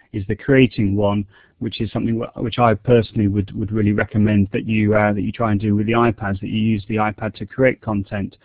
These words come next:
rather than just consuming content. So those are some apps there which, uh, which will help you to, uh, get your students to access, uh, access higher order thinking skills.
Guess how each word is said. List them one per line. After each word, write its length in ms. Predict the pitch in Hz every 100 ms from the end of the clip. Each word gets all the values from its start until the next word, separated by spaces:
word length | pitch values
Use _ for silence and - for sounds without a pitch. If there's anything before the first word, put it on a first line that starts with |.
| - - _
rather 200 | 110 104
than 80 | 101
just 180 | 101 -
consuming 460 | 107 - 113 104
content. 420 | 98 101 - - -
So 200 | 107 101 _ - -
those 200 | 135 123
are 40 | 113
some 120 | 123
apps 220 | 120 - -
there 220 | 110 101
which, 300 | 110 - -
uh, 140 | 110
which 420 | 98 - - 117 -
will 80 |
help 320 | 107 120 - 110
you 120 | 101 -
to, 240 | 113 101 98 _ _ _ 113
uh, 120 | 107
get 160 | 120 -
your 100 | 101
students 320 | 120 110 -
to 120 | 123
access, 360 | 117 - - 107
uh, 120 | 117 110 -
access 400 | 131 - - 104
higher 300 | - 117 113
order 300 | 117 110 107
thinking 360 | - 107 - 98
skills. 440 | - 101 101 -